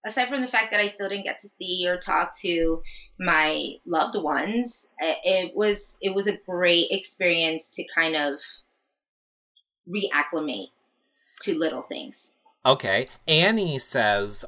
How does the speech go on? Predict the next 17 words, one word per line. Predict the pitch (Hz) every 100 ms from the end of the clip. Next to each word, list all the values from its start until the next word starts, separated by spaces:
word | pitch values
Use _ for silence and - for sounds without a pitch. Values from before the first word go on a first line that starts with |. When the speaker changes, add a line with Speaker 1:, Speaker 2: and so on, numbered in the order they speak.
| -
Speaker 2:
on | 117 113
that | 113 104
same | 254 127 120
Speaker 1:
<clears throat> |
Speaker 2:
note | 110 107
about | 101 101 101 92
Jury, | 90 135 123 92 95 - - -
who | 165 196
were | 214 233
you | 196 185
most | 175 160 147 147 - - -
relieved | 107 110 110 104 123 165 127 98 95 95 98 113
or | 123 120
excited | 104 - - - 135 147 127 95 90 87 -
to | 113
see | 98 - 113 107 104
come | - 101 98 101